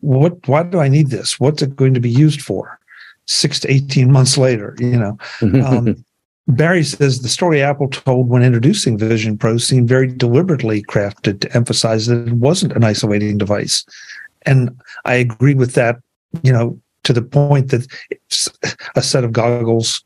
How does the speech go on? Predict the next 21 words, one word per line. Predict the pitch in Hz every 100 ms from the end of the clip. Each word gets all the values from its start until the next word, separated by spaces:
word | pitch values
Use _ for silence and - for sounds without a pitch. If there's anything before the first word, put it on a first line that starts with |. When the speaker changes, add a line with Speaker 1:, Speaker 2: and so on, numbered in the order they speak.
| _
Speaker 1:
can | - 175 196
be | 135 101 90 - - - - -
a |
non-isolating | 120 113 107 104 104 113 104 98
device. | 98 95 101 - - - - - - - -
And | 143
Cletus | 120 190 170 143
again | 131 139 131
says, | - 131 -
"I'd | 143
like | 143 156
more | 127
battery | 131 135 135 127
life, | 110 104 104 - - - -
but, | 165 135 120 120 113 - -
uh, | 117 113 107 104 _
it, | 139 135 151 -
but | 117 - _
it, | - 135 135 _ _
it | 156
has | 113 113 -